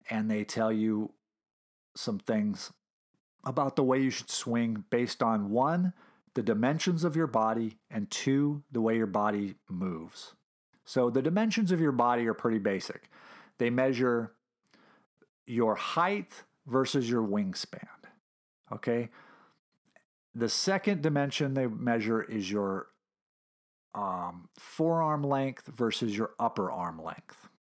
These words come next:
okay? And both of those things have to do,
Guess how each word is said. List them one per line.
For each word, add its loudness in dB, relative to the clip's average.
okay? -2
And -2
both 4
of 4
those 4
things 0
have 2
to 0
do, 2